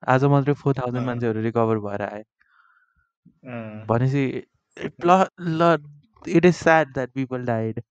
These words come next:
Speaker 1: तर
Speaker 2: अँ।
Speaker 1: सिल्भर लाइनिङ छ भन्नु खोजेको।
Speaker 2: छ, मतलब यदि हामीले सरकारबाट केही उ-, अ, अपेक्षा गर्दैनौँ भने त्यो, अ, हाम्रो एउटा सोलु-, सोल्युसन भनेको हर्ड
Speaker 1: हर्ड
Speaker 2: इम्युनिटीमा
Speaker 1: इम्युनिटी हो।
Speaker 2: हुन्छ।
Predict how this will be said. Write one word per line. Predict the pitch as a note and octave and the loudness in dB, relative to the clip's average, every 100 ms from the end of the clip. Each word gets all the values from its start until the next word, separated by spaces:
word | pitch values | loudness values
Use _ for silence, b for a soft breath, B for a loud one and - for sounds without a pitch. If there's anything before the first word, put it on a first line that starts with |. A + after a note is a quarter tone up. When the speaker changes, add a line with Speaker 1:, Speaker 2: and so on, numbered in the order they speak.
| _ _ _ _ _ _ - _ _ _ - | _ _ _ _ _ _ -20 _ _ _ -10
Speaker 1:
तर | |
Speaker 2:
अँ। | A#2+ D3 | -6 -6
Speaker 1:
सिल्भर | - F3 D#3+ D#3 | -6 -6 -4 -6
लाइनिङ | D3 C3+ C#3 | -6 -8 -12
छ | C#3 G2+ G#2 A2 - - | -10 -8 -10 -12 -20 -14
भन्नु | A2 G#2 G#2 | -10 -10 -10
खोजेको। | G#2 G2 A2+ - b b b - | -12 -12 -14 -20 b b b -20
Speaker 2:
छ, | - | -14
मतलब | A#2+ B2 D3 E3 F#3+ D3 G#2 G#2 E3 | -10 -6 -4 0 0 0 -10 -14 -2
यदि | F#3+ G#3 G3 | -2 0 -2
हामीले | A#2 C#3 F3+ G#3 | -2 0 0 0
सरकारबाट | G3+ - - - F3+ F#3+ G3 G3 F#3+ F#3 | -2 -10 -16 -4 2 2 4 2 2 0
केही | F#3+ F#3 E3 | -2 -4 -4
उ-, | D3 - | -4 -6
अ, | - - C3 A#2+ - - | -8 -6 -2 -2 -4 -10
अपेक्षा | D#3 D3 E3+ D#3+ F3+ D3 A#2+ - | -4 -4 -4 -4 -2 -4 -6 -14
गर्दैनौँ | B2 C#3+ D3+ D#3 D#3 | 2 4 4 0 -4
भने | A#2+ B2 F3 | -4 -6 -8
त्यो, | D#3+ D#3 C3 | -6 -4 -4
अ, | B2+ B2 G#2+ | -2 -4 -2
हाम्रो | C3 D#3 | -4 -4
एउटा | D#3 D3+ | 0 0
सोलु-, | D3 D3+ C#3 | -2 -6 -8
सोल्युसन | - E3+ D#3+ D#3+ | -6 -6 -6 -6
भनेको | A#2 A#2 C#3 D#3+ | -8 -8 -6 -2
हर्ड | A2+ | 0
Speaker 1:
हर्ड | A#2+ | 0
Speaker 2:
इम्युनिटीमा | A#2+ A#2+ A#2 A#2 | -2 -4 -6 -8
Speaker 1:
इम्युनिटी | A2+ G#2+ | -8 -4
हो। | G#2 | -4
Speaker 2:
हुन्छ। | G#2+ | -4